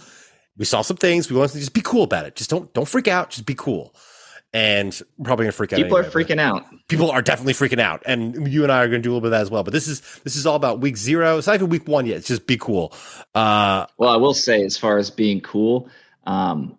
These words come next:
Speaker 2: we whiffed on our, on our first prediction of the year before the season even started.
Speaker 1: God, don't even get me started. How is Nebraska? So obviously we're talking about Nebraska Northwestern. Nebraska was a thirteen point favorite.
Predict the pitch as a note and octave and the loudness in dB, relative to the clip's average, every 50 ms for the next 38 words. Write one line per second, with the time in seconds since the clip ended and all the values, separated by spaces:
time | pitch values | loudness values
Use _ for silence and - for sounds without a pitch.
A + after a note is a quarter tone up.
0 | _ _ G2+ G#2+ A2+ A#2+ A#2 G#2+ F#2+ A2 A#2 A#2+ A#2 - - B2+ G#2 A2 G2+ G2 | _ _ -2 0 2 2 2 2 4 4 4 4 2 0 -4 -4 -2 0 0 -2
1 | G2 G2+ - - - G2+ G#2 G2+ F#2+ F#2 F2+ - - - A#2+ A#2 A2+ - - - | -2 -4 -6 -6 -4 -2 -2 -2 -4 -6 -8 -10 -4 0 0 0 0 -2 -6 -8
2 | - A2+ G#2+ G#2 G#2 - G#2 G#2+ G2+ F#2+ G2 G#2 G#2+ G#2+ G2+ F#2 - A2 G#2+ - | -4 -2 -2 -2 -2 -2 -2 -2 -2 -2 0 0 2 2 0 0 -4 -8 -16 -8
3 | - A#2 A2+ A2 A2 G#2 G2 G#2+ - - A#2 G#2+ A2+ G#2 G#2 - - D3+ D#3+ D#3+ | -2 0 2 2 2 2 0 -2 -2 -2 -2 0 0 -2 -4 -4 -2 -2 0 0
4 | E3 - - - A2 F#2 G3+ F3 D#3 C#3 - - - C#3 B2+ A#2+ A2+ A2 G#2 A#2 | 0 0 0 0 0 2 2 0 0 0 -2 0 0 0 2 2 0 -2 -2 -4
5 | G#2+ G2 G2+ - - - G#2 F#2+ F2+ E2+ D2+ - - - - D3+ D#3 E3+ F3 F3 | -4 -4 -8 -10 -6 -4 -2 -2 -2 -4 -8 -12 -14 -8 -2 0 2 2 4 4
6 | F3+ D#3+ B2+ C#3 B2+ G#2+ B2 A#2+ A#2+ A#2 - - F#2+ - F3+ F3 E3 D#3+ D#3 D#3+ | 4 2 2 -2 0 2 2 2 2 2 0 -4 -2 0 2 4 4 4 2 0
7 | C#3+ D3 C#3+ C#3 C#3+ C3 B2 - C3 A2+ A#2+ A2+ G2 A2+ G2 A2 A2 G#2+ - - | 0 -2 -4 -2 -2 -2 -2 -2 -2 0 0 0 0 0 -2 0 0 0 -2 -4
8 | A2 G#2 G2 - G#2 G#2 G2+ - - G#2+ G#2+ G2+ B2 A#2 A2+ - - A2 G2+ - | -6 -6 -6 -2 -2 -2 -2 -2 -4 -6 -4 0 0 0 0 -2 -4 -8 -6 -4
9 | - A#2 A2 - - A2+ - - G2+ G#2 - - F3+ F3+ F3+ E3 F3+ F3 D#3 | -4 -4 -4 -4 -10 -12 -8 -6 -8 -8 -2 0 2 2 4 4 4 2 2